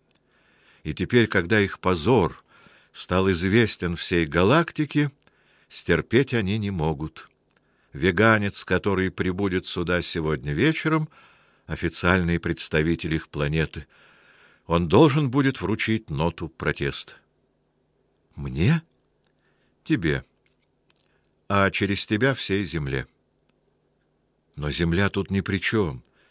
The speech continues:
Земля ни о чем не знает. Ну, конечно, нет. Только для галактического центра ты и есть Земля.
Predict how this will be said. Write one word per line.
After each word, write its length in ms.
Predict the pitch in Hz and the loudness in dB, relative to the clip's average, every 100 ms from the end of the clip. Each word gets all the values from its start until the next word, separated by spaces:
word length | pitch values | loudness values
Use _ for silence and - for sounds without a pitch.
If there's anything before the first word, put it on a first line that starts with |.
| _ _ _ _ _ _ _ _ | _ _ _ _ _ _ _ _
Земля 460 | 73 78 98 101 107 | -2 2 4 6 6
ни 80 | 101 | 6
о 120 | 95 | 4
чем 300 | - 120 101 | 4 4 4
не 80 | 104 | 0
знает. 580 | 95 127 113 78 - _ _ _ _ _ | 0 4 4 4 -2 _ _ _ _ _
Ну, 80 | 110 | -6
конечно, 500 | 123 123 110 - 90 | -2 0 -2 -2 -2
нет. 420 | 76 65 - - _ _ _ _ _ _ _ _ _ | -2 -4 -8 -20 _ _ _ _ _ _ _ _ _
Только 640 | 107 110 - 113 107 101 82 _ _ _ _ - _ | 4 4 6 6 6 4 0 _ _ _ _ -20 _
для 240 | 85 87 98 | -2 2 4
галактического 960 | 95 95 - 120 117 107 - 101 92 | 4 4 2 0 0 -4 -4 0 0
центра 540 | - 113 123 120 117 110 | 0 2 0 2 0 0
ты 240 | 123 120 | 0 0
и 140 | 123 | 2
есть 540 | 117 120 131 - - 78 | 0 2 2 0 -4 -8
Земля. 480 | 69 78 67 67 | -4 -4 -2 -4